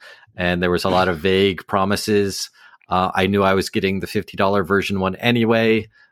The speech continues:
Um, I decided to, to not put the two hundred and fifty down for, for that particular one. Uh, I will have to go back and, and watch all the videos to see if I regret that decision or not.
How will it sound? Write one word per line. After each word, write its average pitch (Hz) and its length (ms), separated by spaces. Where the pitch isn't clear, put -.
Um, 90 540
I 92 100
decided 92 560
to, 85 540
to 87 300
not 85 500
put - 200
the 82 80
two 92 200
hundred 82 340
and 80 80
fifty 87 280
down 76 320
for, 73 320
for - 160
that - 200
particular 80 460
one. 76 280
Uh, 80 280
I 92 120
will 90 120
have 92 140
to - 80
go 92 100
back 87 280
and, 85 200
and 85 160
watch 85 240
all 95 80
the 85 80
videos 110 360
to 123 60
see 135 180
if 131 120
I 131 40
regret 123 420
that 101 180
decision 98 440
or 87 80
not. - 300